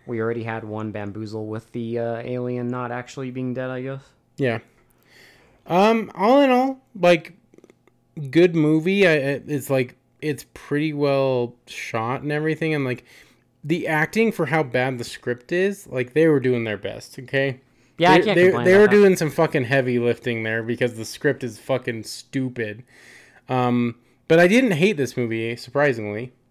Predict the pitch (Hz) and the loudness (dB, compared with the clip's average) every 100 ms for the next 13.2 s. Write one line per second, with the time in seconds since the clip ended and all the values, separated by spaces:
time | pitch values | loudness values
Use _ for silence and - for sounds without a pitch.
0 | _ _ _ - 196 233 262 202 226 233 | _ _ _ -2 2 6 6 6 4 4
1 | 202 180 196 233 208 202 185 156 156 127 | 2 2 0 2 0 -2 0 2 2 0
2 | 120 120 131 143 170 175 127 127 123 160 | -2 -2 -2 -2 -4 -4 -4 -4 -6 -6
3 | 185 - - 139 127 117 - 127 120 135 | -6 -8 -6 -4 -4 -6 -6 -8 -8 -12
4 | 147 _ _ _ _ _ - 202 214 - | -14 _ _ _ _ _ -6 -2 -2 -4
5 | 120 101 92 160 160 139 151 160 165 156 | -6 -6 -2 2 2 2 0 2 2 0
6 | 131 127 170 170 185 170 143 139 - 151 | -2 2 2 4 0 0 0 -2 -4 -2
7 | 139 135 131 120 113 117 135 143 139 - | 0 0 0 -2 -2 -2 -2 -2 -4 -14
8 | - 131 120 120 113 123 131 127 123 117 | -8 -4 -2 -2 -2 -4 -2 -4 -2 -4
9 | - 131 135 - 151 131 131 147 180 180 | -6 -8 -8 -4 -4 -2 -2 -2 -2 -2
10 | 151 135 127 - 139 139 139 135 147 151 | 0 0 0 -2 -4 -2 -2 -4 -2 2
11 | 170 139 135 127 120 117 110 - _ - | 2 0 0 0 -2 -4 -4 -14 _ -20
12 | - - 95 113 95 82 101 90 73 - | -20 -20 -16 -12 -12 -12 -12 -12 -12 -6
13 | 175 | -6